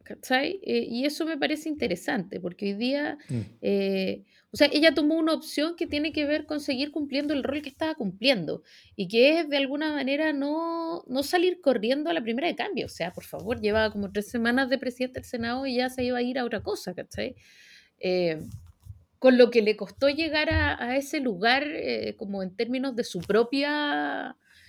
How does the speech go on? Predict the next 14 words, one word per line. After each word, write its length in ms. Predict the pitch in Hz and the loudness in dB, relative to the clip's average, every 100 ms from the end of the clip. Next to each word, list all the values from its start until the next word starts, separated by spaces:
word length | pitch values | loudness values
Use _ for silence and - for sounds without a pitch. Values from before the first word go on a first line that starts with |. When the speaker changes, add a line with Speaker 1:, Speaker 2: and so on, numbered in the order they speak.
| - - | -20 -18
Speaker 1:
de 180 | 180 214 | 0 0
su 160 | 214 | 2
propio 240 | 196 262 339 | 6 6 6
camino 320 | 262 254 302 | 2 2 2
político, 580 | 180 147 254 - - - | 0 -2 -4 -6 -12 -8
¿no? 300 | 170 247 320 | -6 -6 -8
Que, 220 | 214 175 | -6 -4
que 180 | - 180 | 0 0
no 160 | 175 196 | 0 -2
ha 80 | |
sido 240 | 214 214 254 | -2 0 0
un 60 | |
camino 260 | 294 277 285 | 0 0 -2
fácil. 500 | 302 - 392 - - | -2 -4 -4 -12 -20